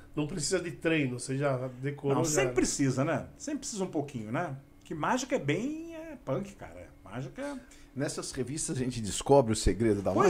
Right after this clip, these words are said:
Speaker 3: mágica,
Speaker 2: é,
Speaker 3: não?
Speaker 2: por isso que ele é, é, é, é direcionado só
Speaker 3: Só
Speaker 2: pra
Speaker 3: para
Speaker 2: mágica,
Speaker 3: mágica.
Speaker 2: entendeu? Que aí fala de, de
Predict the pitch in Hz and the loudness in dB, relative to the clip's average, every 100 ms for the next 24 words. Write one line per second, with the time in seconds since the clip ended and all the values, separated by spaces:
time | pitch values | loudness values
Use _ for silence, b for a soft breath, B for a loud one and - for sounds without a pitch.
0 | 294 311 262 277 277 302 294 285 277 240 | 10 10 10 8 8 8 8 8 6 4
1 | 240 247 233 214 214 208 208 196 180 156 | 2 2 2 0 4 4 4 4 4 2
2 | 135 120 117 175 190 185 185 202 - 214 | 0 0 2 4 4 6 4 4 4 6
3 | 226 262 220 180 175 - 131 - - 117 | 6 6 6 4 2 -2 -6 -8 -12 -10
4 | 117 139 185 180 B B B - 170 160 | -4 2 2 0 B B B -2 0 2
5 | 175 180 190 156 131 127 117 | 8 10 12 8 4 0 0